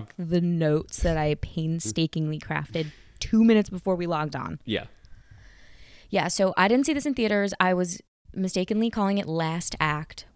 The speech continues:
Speaker 2: but today's movie is Second Act, and I think let's dive right in. I'll do the summary, and then we will get cooking.
Speaker 1: Yeah, okay.
Speaker 2: Okay, chill out.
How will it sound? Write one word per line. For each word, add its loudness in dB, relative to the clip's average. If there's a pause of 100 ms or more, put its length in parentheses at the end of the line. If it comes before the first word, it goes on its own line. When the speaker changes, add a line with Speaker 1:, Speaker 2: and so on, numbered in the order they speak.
(100)
Speaker 2:
but 2
today's -2
movie 0
is -8
Second 0
Act, 0
and 0 (120)
I 0
think -2
let's -4
dive 0
right 2
in. 0
I'll -2
do -6
the -6
summary, 0
and -2
then 0
we 2
will 0 (160)
get -2
cooking. 0 (680)
Speaker 1:
Yeah, -8
okay. -14 (960)
Speaker 2:
Okay, -2 (400)
chill -4
out. -8